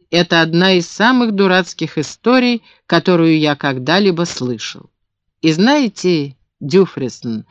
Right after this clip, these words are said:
что меня больше всего удивляет?" "Что, сэр?" "Что вы этому всему поверили". "Сэр, я не понимаю, что вы хотите этим сказать", произнес Дюфресон,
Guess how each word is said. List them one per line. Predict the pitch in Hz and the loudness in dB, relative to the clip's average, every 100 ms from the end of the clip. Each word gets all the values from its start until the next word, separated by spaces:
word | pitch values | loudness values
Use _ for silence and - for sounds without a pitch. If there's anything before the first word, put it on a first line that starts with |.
| _ | _
что | - - 175 156 | -12 -4 2 2
меня | 151 147 | 2 2
больше | 151 165 139 - | 0 0 0 -4
всего | 117 - 151 131 | -10 -6 -4 -2
удивляет?" | 131 139 165 160 113 123 _ _ _ _ _ _ | -2 -2 -2 -2 -4 -10 _ _ _ _ _ _
"Что, | - - - 127 117 | -12 -12 -4 -4 -4
сэр?" | - 151 175 _ _ _ _ _ _ _ | -8 -10 -10 _ _ _ _ _ _ _
"Что | - - - 156 | -10 -8 0 2
вы | 143 208 330 359 - | 2 4 4 4 0
этому | 170 202 - 247 214 | 0 2 2 2 2
всему | 160 - - 147 135 170 214 _ | 0 -8 -2 0 2 0 -2 _
поверили". | - 151 123 131 110 - - - _ _ _ _ _ _ _ | 0 2 4 2 2 -4 -16 -20 _ _ _ _ _ _ _
"Сэр, | - - 135 139 - _ _ _ _ _ _ _ _ | -14 -8 -6 -6 -12 _ _ _ _ _ _ _ _
я | - 123 | -8 -4
не | 135 | -2
понимаю, | 131 139 139 151 160 | 0 2 2 2 2
что | - - 139 | -2 -2 0
вы | 180 | 0
хотите | 175 165 - 170 175 | -2 -4 -4 0 0
этим | 170 202 | 2 0
сказать", | 196 - 262 269 135 | -2 -4 -2 -2 -4
произнес | - 143 139 175 147 - - - | -4 -2 0 -2 -2 -6 -20 -12
Дюфресон, | 147 170 202 233 254 254 | 2 2 4 0 0 0